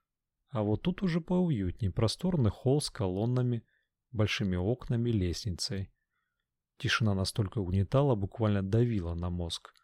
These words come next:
что Лера не выдержала и побежала вниз. Неслась быстро. Пару раз чуть не споткнулась, только и успевала считать этажи.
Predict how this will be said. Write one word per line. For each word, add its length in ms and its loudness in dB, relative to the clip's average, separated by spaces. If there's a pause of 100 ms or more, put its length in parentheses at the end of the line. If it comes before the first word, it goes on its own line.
(400)
что 240 -2
Лера 220 2
не 160 0
выдержала 480 4
и 40 -4
побежала 520 0
вниз. 400 -4 (840)
Неслась 460 0
быстро. 600 -6 (800)
Пару 240 6
раз 160 6
чуть 200 -4
не 100 4
споткнулась, 680 -2
только 280 0
и 40 6
успевала 420 2
считать 440 -2
этажи. 440 0